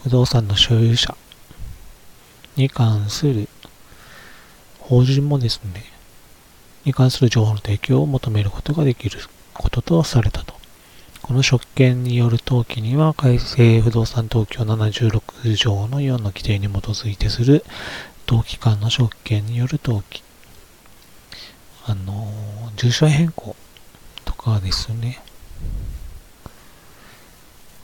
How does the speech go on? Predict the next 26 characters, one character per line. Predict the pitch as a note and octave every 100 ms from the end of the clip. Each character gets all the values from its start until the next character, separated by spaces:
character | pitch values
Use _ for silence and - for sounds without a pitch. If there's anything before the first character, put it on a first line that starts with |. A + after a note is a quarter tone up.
| - - - - - - - - - - -
え | B2 A2 G#2 G2
ー、 | -
こ | B2
れ | A#2+ A#2
が | D#3+ D#3
該 | C3 A2 G#2
当 | - G2
す | G2 A2
る | F#2+
と。 | - - - - -
<clears throat> | - - - - - - - - - - - - - - - - - - - -
な | C#3
の | C3 A#2 A2
で、 | B2 A2+
住 | - C3+
所 | -
変 | D3 D#3+
更、 | - - - - - - - -
お | -
そ | D3+
ら | C#3+
く | -
一 | G#2+ -
年 | D3 B2
に |
一 | G#2+